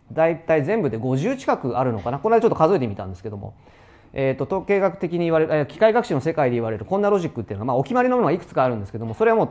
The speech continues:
当然ほとんど入っていますし、エムエス的に開発したこんなおすすめロジックみたいなのもこの中に入ってるわけです。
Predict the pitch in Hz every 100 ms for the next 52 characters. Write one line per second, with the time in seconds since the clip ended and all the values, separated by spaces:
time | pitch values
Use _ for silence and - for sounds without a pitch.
0 | - - 156 160 127 165 175 95 - 160
1 | - 110 - 110 107 101 160 156 - -
2 | - 170 220 233 247 208 208 196 190 175
3 | 165 - 147 170 185 170 151 160 170 175
4 | 139 135 135 214 202 190 180 123 139 127
5 | 101 95 92